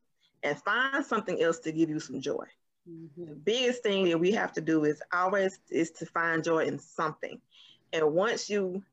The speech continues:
Speaker 1: ne-, the, one day will turn into two days, two days will turn into a week, a week goes to a month and a year, and then you'll look back and be like, "Damn, I made it." So if there are some things you're struggling with,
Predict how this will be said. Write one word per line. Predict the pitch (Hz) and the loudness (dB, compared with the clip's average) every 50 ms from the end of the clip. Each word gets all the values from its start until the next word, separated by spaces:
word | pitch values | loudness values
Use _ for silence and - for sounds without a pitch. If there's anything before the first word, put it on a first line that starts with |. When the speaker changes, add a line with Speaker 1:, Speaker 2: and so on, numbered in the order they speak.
| _ _ - | _ _ -12
Speaker 1:
ne-, | 139 147 180 165 - | -6 -2 -2 -2 0
the, | - 160 151 - - - - _ | -2 -4 -6 -6 -8 -18 -20 _
one | - - - 165 185 196 214 220 | -10 -6 0 0 2 2 2 2
day | 202 214 214 214 214 202 | 2 0 0 0 0 0
will | 202 208 | 0 -2
turn | - 208 180 180 175 | -2 -2 0 2 2
into | 165 160 - - - | 0 0 0 -4 -4
two | - - 226 208 | -2 -2 0 0
days, | 190 190 185 185 180 180 175 180 180 | 2 0 2 2 2 2 2 2 0
two | - - 247 220 | -2 -2 0 0
days | 202 196 196 190 175 | 2 2 2 2 0
will | 180 | 0
turn | 180 - 180 165 160 | -2 -2 -2 0 0
into | 160 - - 156 | 0 0 -2 -4
a | 151 147 147 147 | 0 0 0 0
week, | 156 180 233 233 220 220 220 202 - 165 | 0 0 0 2 2 0 -2 -2 -2 -2
a | 156 | 2
week | 160 190 220 233 - | 2 2 2 2 0
goes | 190 175 165 160 - - | 0 0 0 0 -2 -6
to | - 151 123 | -18 -16 -16
a | 131 | -12
month | 151 175 190 196 202 208 - - | -6 -4 -2 -2 -2 -4 -4 -6
and | 135 135 | -8 -8
a | |
year, | 143 165 170 196 202 196 | -8 -6 -2 0 0 0
and | 180 | 0
then | 170 160 | 0 0
you'll | 170 202 202 190 180 | 2 2 2 2 2
look | 180 175 160 156 | 0 0 -2 -2
back | 175 180 185 185 | -2 -2 -2 -2
and | 180 165 | -4 -4
be | 175 170 | -2 -2
like, | 165 156 151 - | 0 -2 -2 -4
"Damn, | - 233 247 117 110 254 | -8 -20 -16 -14 -10 -8
I | 294 294 | -6 -4
made | 147 - - 240 214 - | -2 0 2 4 4 2
it." | - - _ _ _ _ - _ - - - _ _ _ _ _ | 0 -2 _ _ _ _ -20 _ -20 -20 -20 _ _ _ _ _
So | - - - 240 220 208 196 190 185 185 180 185 202 - _ _ _ _ _ _ _ _ _ _ _ _ _ - - | -8 -4 -2 0 2 4 4 4 6 4 4 2 0 -6 _ _ _ _ _ _ _ _ _ _ _ _ _ -4 0
if | 220 233 247 240 - | 2 2 2 2 2
there | 247 247 254 | 0 2 2
are | 254 262 | 2 2
some | 262 240 233 226 | 2 0 -2 0
things | - 233 226 226 226 233 240 | 2 0 2 2 2 2 2
you're | 220 214 233 | 2 2 2
struggling | 226 - - 196 190 185 175 170 160 | 0 0 0 0 0 2 0 0 2
with, | 160 156 156 - | 4 4 4 2